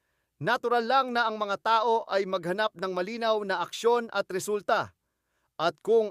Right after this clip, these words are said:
ang aligasyon ay may kinalaman pa sa mga proyekto sa sariling probinsya ng Pangulo, mas lalo itong nagiging sensitibo. Bilang reaksyon, masasabi nating malaking hamon ito,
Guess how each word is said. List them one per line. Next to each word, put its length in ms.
ang 160
aligasyon 640
ay 240
may 160
kinalaman 560
pa 240
sa 160
mga 240
proyekto 640
sa 80
sariling 400
probinsya 720
ng 240
Pangulo, 560
mas 240
lalo 320
itong 400
nagiging 480
sensitibo. 800
Bilang 400
reaksyon, 720
masasabi 560
nating 400
malaking 400
hamon 320
ito, 400